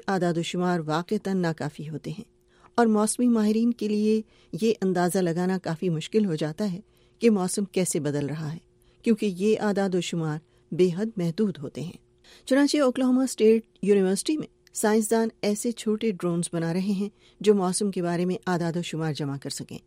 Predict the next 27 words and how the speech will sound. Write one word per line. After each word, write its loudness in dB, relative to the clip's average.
اور 2
کئی 4
مقامات -4
سے -4
ڈیٹا -4
جمع -4
کرنے -4
کے -6
لیے -2
گھنٹوں 0
فضا 0
میں -2
رہ -4
سکیں۔ -10
اوکلاہوما 0
یونیورسٹی 0
میں 0
میٹیریولوجی 0
یا 2
موسمیات -2
کے -4
پروفیسر -6
فلپ 2
چلسن 0
کہتے 4
ہیں 4
کہ -2